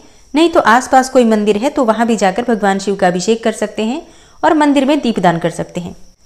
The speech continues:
चाहे तो घर में भी मिट्टी का शिवलिंग बनाकर भी पूजा कर सकते हैं। ठीक है, शाम की पूजा करने के बाद आप अपना व्रत खोल सकते हैं।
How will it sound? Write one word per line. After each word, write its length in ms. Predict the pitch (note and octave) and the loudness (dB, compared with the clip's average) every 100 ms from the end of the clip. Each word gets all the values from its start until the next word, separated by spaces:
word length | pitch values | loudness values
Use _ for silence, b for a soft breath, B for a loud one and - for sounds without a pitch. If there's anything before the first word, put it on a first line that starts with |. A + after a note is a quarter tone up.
| - | -2
चाहे 220 | F#4+ C4+ | 0 0
तो 120 | D#4+ E4 | 0 0
घर 200 | A#3+ B3 | 2 2
में 160 | B3+ | 2
भी 180 | A3 F4 B3 | 0 -2 -2
मिट्टी 240 | A3 A#3+ | -2 0
का 120 | A3+ | 0
शिवलिंग 360 | A3 G#3+ G#3+ G#3+ | 0 0 0 2
बनाकर 320 | G3 F#3 F#3+ | 0 0 -2
भी 80 | B3+ | -2
पूजा 260 | C4 F#3 D#3+ | -2 -2 -2
कर 120 | D#3 | -4
सकते 280 | - - F3 | -8 -10 -8
हैं। 120 | F3 | -6
ठीक 200 | C#4 C#4+ | -4 -2
है, 180 | F#3 B B B - - | -4 B B B -20 -6
शाम 320 | - B3+ C#4+ | 2 4 4
की 100 | D4 | 0
पूजा 260 | C4+ A#3+ A#3+ | 0 2 4
करने 260 | A#3 G#3+ A3 | 4 0 0
के 120 | G3+ | 4
बाद 220 | G#3 A3 | 4 4
आप 160 | G#3+ G#3 | 2 0
अपना 200 | G3+ F#3 | 0 2
व्रत 200 | G3 G3+ | 2 0
खोल 200 | - A3 | 0 0
सकते 300 | G#3+ G#3 G#3 | 0 -4 -4
हैं। 140 | A3 | -4